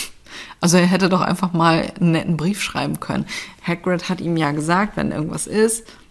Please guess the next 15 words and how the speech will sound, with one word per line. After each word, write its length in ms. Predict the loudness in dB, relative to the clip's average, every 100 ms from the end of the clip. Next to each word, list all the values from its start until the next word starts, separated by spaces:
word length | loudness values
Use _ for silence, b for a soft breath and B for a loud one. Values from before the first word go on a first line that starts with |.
| _ _ _ _ 0
dann, 520 | 2 4 4 2 0
äh, 500 | -4 -2 0 0 -2
schick 260 | -2 0
mir 120 | 2 2
die 100 | 2
Eule, 420 | 2 4 2 0
die 140 | -2
findet 380 | 0 2 2 -2
mich. 320 | -2 -2 -2 B B B B B B B B B B B _ _ _ _ _ -10 -10 _ _ _ _ _ _ _ _ _ -2
Ja, 240 | -2 -2 -2
hätte 220 | 0 2
er 80 | 2
mal 120 | 2
machen 280 | 2 0 -4
können. 200 | -4